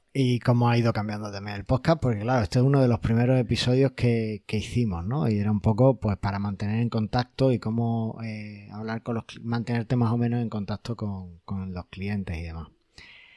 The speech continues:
También hay que decir que no he escuchado de nuevo el episodio, así que todo lo que diga ahora es cómo ha evolucionado, o todo lo que hablemos ahora es, pues, cómo pensamos que ha evolucionado todo esto del, de atención al cliente. Lo primero y lo fundamental,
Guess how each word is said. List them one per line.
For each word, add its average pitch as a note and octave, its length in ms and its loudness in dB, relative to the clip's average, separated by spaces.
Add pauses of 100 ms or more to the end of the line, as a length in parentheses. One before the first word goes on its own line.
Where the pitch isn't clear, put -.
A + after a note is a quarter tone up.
(760)
También C3+ 320 8
hay D3+ 80 8
que D3 140 8
decir D#3+ 500 6
que D3+ 300 8
no C#3 180 8
he C#3+ 80 10
escuchado C#3 640 6
de C3+ 80 8
nuevo C3+ 280 6
el C3+ 80 6
episodio, D#3 600 6
así A#2+ 240 2
que A#2+ 220 0
todo A#2 240 2
lo A#2+ 100 2
que A#2 120 0
diga B2+ 180 4
ahora C3+ 260 6
es C3 80 4
cómo A2 320 4
ha A2 120 4
evolucionado, G#2 720 0
o G2+ 100 -6
todo A#2+ 220 0
lo A2+ 80 0
que A#2+ 80 0
hablemos A#2+ 320 2
ahora C3 300 4
es, B2+ 140 0
pues, A#2 200 -4
cómo A2+ 260 2
pensamos A2+ 460 -2
que - 100 -2
ha A#2 60 0
evolucionado G2+ 560 -4
todo G2 160 -10
esto G2 260 -10
del, D#2+ 560 -12 (400)
de G#2+ 160 -8
atención G2 340 -8
al - 120 -12
cliente. - 400 -20 (1040)
Lo C#3+ 300 6
primero D3+ 260 6
y E3+ 40 8
lo D#3 100 8
fundamental, A2 720 -2